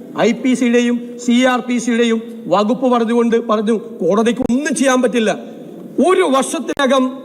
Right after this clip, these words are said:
സുരേന്ദ്രനെതിരെ കൊടുക്കേണ്ട ചാർജ് ഷീറ്റ് പതിനേഴ് മാസം കഴിഞ്ഞ് കൊടുത്ത് അയാളെ രക്ഷിക്കാൻ നിങ്ങൾ ആരാ ശ്രമിച്ചത്? അയാളെ രക്ഷിക്കാൻ.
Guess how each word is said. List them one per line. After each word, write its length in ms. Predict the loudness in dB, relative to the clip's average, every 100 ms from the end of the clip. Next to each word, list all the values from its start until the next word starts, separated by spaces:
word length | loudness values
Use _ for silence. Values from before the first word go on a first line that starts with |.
| -6
സുരേന്ദ്രനെതിരെ 960 | 0 2 2 2 0 0 0 -2 0 0
കൊടുക്കേണ്ട 480 | 0 -2 0 0 0 -4 -8 -8 -2
ചാർജ് 320 | 0 -2 -2
ഷീറ്റ് 340 | -4 -4 -6 -8 -12 -10 -2
പതിനേഴ് 520 | 0 2 2 2 2
മാസം 460 | 0 0 0 -2 0
കഴിഞ്ഞ് 200 | 0 0
കൊടുത്ത് 380 | 0 0 2 0 -2 -8 -12 -4
അയാളെ 220 | 0 2
രക്ഷിക്കാൻ 560 | 0 0 -2 2 2 0 -6 -14 -6
നിങ്ങൾ 200 | -2 0
ആരാ 240 | 2 2
ശ്രമിച്ചത്? 440 | 2 0 0 -2 -6 -10 -14 -16 -16 -18 -18 -6
അയാളെ 140 | 0 2 2
രക്ഷിക്കാൻ. 400 | 0 -2 -2